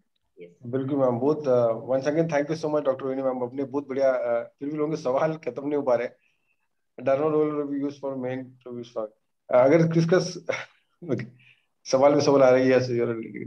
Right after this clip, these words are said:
Speaker 2: information। तो friend, हमारे यहाँ पे कुछ लाइव टेस्टिमोनियल भी है, जो अगर कुछ share करना चाहते हैं, अ, अपना result,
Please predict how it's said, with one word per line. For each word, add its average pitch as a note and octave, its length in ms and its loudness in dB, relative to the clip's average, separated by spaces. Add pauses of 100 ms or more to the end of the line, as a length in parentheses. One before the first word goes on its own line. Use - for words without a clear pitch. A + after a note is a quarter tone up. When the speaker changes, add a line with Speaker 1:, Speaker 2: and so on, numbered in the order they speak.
Speaker 2:
information। G#2+ 400 -8 (560)
तो F3 100 6
friend, F3+ 320 8
हमारे E3 280 6
यहाँ F#3+ 100 8
पे G3+ 60 6
कुछ G3 140 6 (200)
लाइव C#3 420 6
टेस्टिमोनियल D#3+ 460 4
भी D3 80 0
है, D3 160 2
जो C#3 160 2
अगर C3 220 2
कुछ C3 220 -10
share C3+ 160 0
करना C3 240 -2
चाहते A#2+ 320 -2
हैं, B2+ 160 -6
अ, A#2 220 -2
अपना A#2+ 240 -6
result, A#2 300 -4